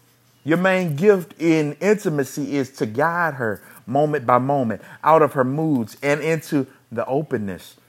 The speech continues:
of loving. And then day by day to guide her into greater degrees of divine love, even beyond the relationship, so that her life becomes primarily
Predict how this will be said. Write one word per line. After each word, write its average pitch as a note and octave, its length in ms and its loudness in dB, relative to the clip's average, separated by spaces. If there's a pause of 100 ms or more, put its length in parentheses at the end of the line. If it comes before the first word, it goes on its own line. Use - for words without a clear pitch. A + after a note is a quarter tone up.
(120)
of A#2 140 -6
loving. B2 360 2 (400)
And C3 200 0
then E3+ 360 0 (180)
day C3 140 2
by B2+ 200 4
day A#2 300 0 (140)
to C#3 100 -6
guide D3 400 4
her B2 360 -2 (260)
into C3 480 -4 (520)
greater B2 600 0 (260)
degrees A2+ 720 -4
of G#2 180 -6
divine G#2+ 460 -2
love, A#2 320 0 (580)
even E3 320 2
beyond D3+ 460 2
the C3 60 2
relationship, A#2 720 2 (260)
so C#3 220 0
that B2 200 0
her B2 200 0
life C3 380 0
becomes A2+ 560 -6 (240)
primarily A#2+ 920 -2